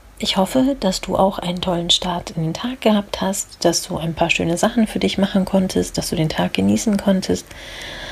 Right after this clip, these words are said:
Und, ähm, wenn dir mein Podcast gefällt oder wenn dir meine, meine Episode hier in dem Fall gefallen hat,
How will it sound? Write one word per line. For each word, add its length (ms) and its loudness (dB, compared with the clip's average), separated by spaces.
Und, 560 0
ähm, 480 0
wenn 240 2
dir 160 0
mein 180 -2
Podcast 460 -2
gefällt 540 2
oder 240 0
wenn 180 -2
dir 140 -2
meine, 300 0
meine 480 -2
Episode 500 2
hier 260 4
in 140 4
dem 180 6
Fall 220 2
gefallen 540 0
hat, 180 -2